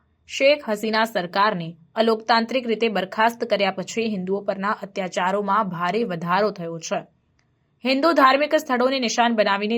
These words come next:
તોડફોડ કરવામાં આવે છે. હિંસા અને હત્યાઓની ઘટનાઓમાં વધારો થઈ રહ્યો છે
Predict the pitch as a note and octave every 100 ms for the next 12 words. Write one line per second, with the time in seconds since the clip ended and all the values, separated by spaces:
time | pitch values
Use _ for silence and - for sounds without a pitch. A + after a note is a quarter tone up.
0 | A#3 F3+ F3+ G3+ A3 A3 G#3 G#3+ G#3 G3+
1 | G#3 G#3 G#3 - _ _ _ - B3 A#3+
2 | D4 C#4+ C#4+ A3+ - A#3 B3 B3 G3+ G3
3 | G#3+ G#3 A3 G3 E3 F3 F#3 G#3 F#3 E3
4 | D#3+ D#3+ -